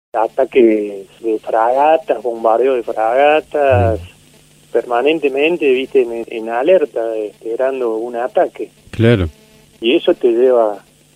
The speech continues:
Speaker 2: a tensionarte y acostumbrarte, porque otra vez con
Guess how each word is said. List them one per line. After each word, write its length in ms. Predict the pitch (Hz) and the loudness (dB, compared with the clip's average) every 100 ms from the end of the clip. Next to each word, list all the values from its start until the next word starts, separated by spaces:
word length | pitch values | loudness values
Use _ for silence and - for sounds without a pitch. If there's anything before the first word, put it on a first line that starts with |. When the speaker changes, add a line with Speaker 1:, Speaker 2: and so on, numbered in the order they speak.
| - | -10
Speaker 2:
a 80 | 120 | -8
tensionarte 720 | - 139 139 156 170 226 247 | -2 -2 2 2 4 2 2
y 80 | 214 | 0
acostumbrarte, 880 | 170 - 135 - 156 208 247 175 - | 2 2 0 0 0 4 4 4 -2
porque 280 | - - 190 | -2 0 0
otra 220 | 185 170 | 2 2
vez 120 | 185 | 2
con 300 | 175 147 131 | 0 -4 -8